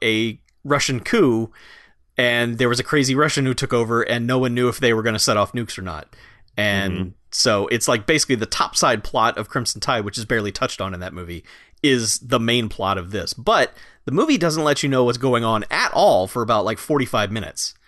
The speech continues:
Speaker 2: No, not really.
Speaker 1: And I think that's the movie's strongest feature, because, like, until you find out what's going on, it's like, "What is this? What's hap-, this is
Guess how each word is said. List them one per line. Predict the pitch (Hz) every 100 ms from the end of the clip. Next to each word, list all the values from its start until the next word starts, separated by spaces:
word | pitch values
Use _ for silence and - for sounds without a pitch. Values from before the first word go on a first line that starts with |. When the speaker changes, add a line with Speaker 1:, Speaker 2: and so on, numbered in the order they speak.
| -
Speaker 2:
No, | 127 90
not | 98
really. | 76 135
Speaker 1:
And | 117
I | 139
think | 151 160 - -
that's | - 131 147 -
the | 147
movie's | 143 135 123
strongest | - 139 117 104
feature, | 151 - 92
because, | 98 95 113 95
like, | 104 95
until | 104 220
you | 196
find | 139 160 135
out |
what's | 123 -
going | 107 101
on, | 147 98 87
it's | 90 107
like, | 117 98 - - - _ _ _
"What | 95 90 95 110
is | 165 143
this? | 90 - 92
What's | 110 -
hap-, | - - -
this | 113 123 170
is | 147 113